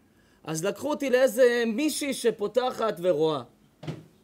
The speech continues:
והיא פתחה וראתה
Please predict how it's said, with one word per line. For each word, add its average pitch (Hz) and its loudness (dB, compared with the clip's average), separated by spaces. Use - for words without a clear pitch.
והיא 240 2
פתחה 247 4
וראתה 185 0